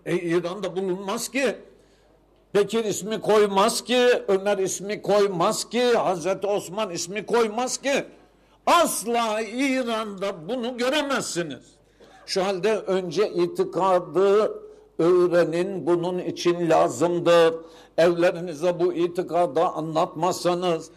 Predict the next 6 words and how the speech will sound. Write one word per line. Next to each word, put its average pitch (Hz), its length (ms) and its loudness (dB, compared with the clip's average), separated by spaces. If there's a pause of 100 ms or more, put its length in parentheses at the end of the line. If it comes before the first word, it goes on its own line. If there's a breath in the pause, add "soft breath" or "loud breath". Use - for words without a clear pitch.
(220 loud breath)
ehl-i 170 340 -2
sünnet 170 520 -4
vel 165 220 2
cemaat 165 500 -2
itikadını 165 760 -4
göstermezseniz, 160 1200 -2